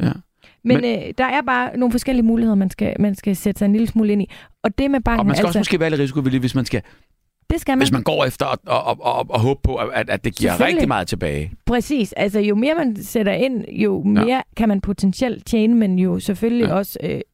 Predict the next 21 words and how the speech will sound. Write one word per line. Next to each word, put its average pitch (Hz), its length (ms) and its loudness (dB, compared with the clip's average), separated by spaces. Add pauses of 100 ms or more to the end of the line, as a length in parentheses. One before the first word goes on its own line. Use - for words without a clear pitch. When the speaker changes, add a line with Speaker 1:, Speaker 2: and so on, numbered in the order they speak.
(140)
Speaker 2:
tabe. 170 420 -2 (360)
Og 190 180 -2
det 208 60 2
er 202 40 4
jo 202 60 2
klart, 220 400 -2
helt 220 240 2
generelt 196 320 2
skal 202 160 -2
man 185 180 2
jo 180 240 0 (160)
ikke 214 220 0
s-, - 640 -12
sætte 190 240 0
penge 196 480 2
i 180 180 2
investeringer, 180 640 0
som 185 180 -2
man 175 180 2
Speaker 1:
Nej. 175 160 2
Speaker 2:
skal 185 520 -2